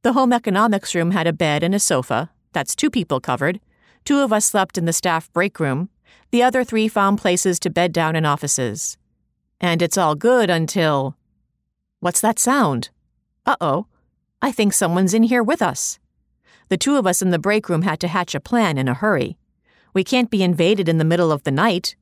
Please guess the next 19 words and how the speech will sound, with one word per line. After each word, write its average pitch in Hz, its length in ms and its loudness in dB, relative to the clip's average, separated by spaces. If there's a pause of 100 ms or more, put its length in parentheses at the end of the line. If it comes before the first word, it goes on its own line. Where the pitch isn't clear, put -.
We 196 100 2
must 208 240 2
take 185 200 0
action, 185 440 -2
right?" 143 340 -4 (1200)
After 180 260 -2
some 180 220 0
quick - 220 -4
discussion, 180 640 -2
we 165 100 2
grabbed 180 360 0
some 165 220 0
cast - 380 -2
iron 170 240 0
skillets 185 480 0
from 170 180 -2
the 165 80 0
break 175 280 -2
room. 139 300 -4